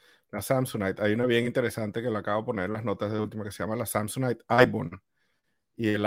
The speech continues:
Ibon es una maleta que se abre por la mitad. Imagínate que la tienes parada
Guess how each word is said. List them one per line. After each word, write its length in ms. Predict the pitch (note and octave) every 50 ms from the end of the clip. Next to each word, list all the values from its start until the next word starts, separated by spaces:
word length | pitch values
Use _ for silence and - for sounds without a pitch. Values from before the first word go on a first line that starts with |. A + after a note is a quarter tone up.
| G#2
Ibon 220 | G#2 G#2 A#2+ B2 C3
es 440 | B2+ B2 B2 B2 A#2 - - - - -
una 180 | - A#2+ B2+ C3
maleta 340 | C3 B2 B2 A#2 A2+ A#2+ A#2+
que 100 | A2+ G#2
se 220 | - - B2 A#2
abre 300 | A#2+ B2 A#2+ A#2+ A#2 G#2
por 240 | - - G#2+ G#2 G#2
la 100 | G#2+ G2+
mitad. 340 | G#2 G2 - A2 G2 G2 - -
Imagínate 420 | G#2 F#2+ F#2+ G#2 G#2 A#2 B2+ C3+ A2+
que 260 | A#2+ B2 A2+ G#2 - -
la 200 | A2 A2 G#2+ -
tienes 220 | G#2 G#2 A#2 -
parada 500 | - C#3+ B2+ A#2+ A#2 A2+ A#2 C3 C3+